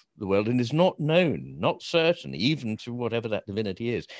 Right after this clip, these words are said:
It's a process of true creation, sort of exhilaration of that, that carries the whole process of creation, of a creative cosmos. Anyway,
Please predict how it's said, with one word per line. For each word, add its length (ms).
It's 240
a 60
process 580
of 120
true 520
creation, 600
sort 340
of 380
exhilaration 1080
of 220
that, 460
that 180
carries 480
the 100
whole 220
process 680
of 180
creation, 560
of 140
a 40
creative 600
cosmos. 600
Anyway, 260